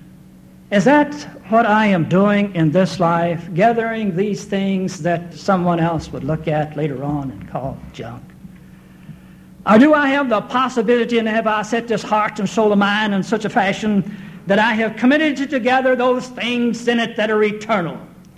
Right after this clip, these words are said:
And that is what I purpose within my heart and my soul to do. But I take note of the fact that it's a lot more difficult to do it,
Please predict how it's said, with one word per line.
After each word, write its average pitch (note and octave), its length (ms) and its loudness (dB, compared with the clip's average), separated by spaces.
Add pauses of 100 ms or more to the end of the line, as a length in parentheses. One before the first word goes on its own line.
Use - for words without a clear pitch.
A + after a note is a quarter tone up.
(540)
And B3+ 220 4
that F4 240 2
is D#4+ 180 -6
what D#4 140 0
I D4 80 0
purpose D4 380 -2
within C4 260 2
my B3 120 2
heart A#3+ 320 -2
and A3 80 -2
my G#3 80 -2
soul A3 360 2
to G3+ 160 -2
do. C4 360 0 (760)
But A#3 140 4
I D#4+ 220 2 (560)
take D#4 300 0
note C#4 300 2
of C#4 80 -4
the C4 100 2
fact C4+ 380 -4
that A#3+ 120 -2
it's A#3 200 -2
a A#3 40 2
lot C4 460 0
more C4+ 260 2
difficult G3 840 -4
to G3+ 100 -2
do G#3 320 0
it, G3 240 -6